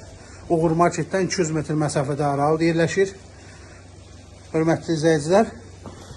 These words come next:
e, kanalımıza abunə olmağı unutmayın. Belə evlər çıxanda məlumatınız olsun. Evin qiymətini və nömrəni, e,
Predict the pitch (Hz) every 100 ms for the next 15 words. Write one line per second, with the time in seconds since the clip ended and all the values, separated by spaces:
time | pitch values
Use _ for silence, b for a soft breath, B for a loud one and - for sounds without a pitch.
0 | - 151 147 143 - 196 185 185 175 214
1 | 185 170 175 180 165 156 151 147 180 202
2 | 190 185 208 214 - B B B B B
3 | B - 180 185 180 165 160 - - 156
4 | 180 185 165 156 151 - 165 185 180 156
5 | 143 147 123 - - B B B B -
6 | 196 190 214 175 185 180 170 175 190 226
7 | 226 - - - B B B - 180 175
8 | 165 160 160 196 -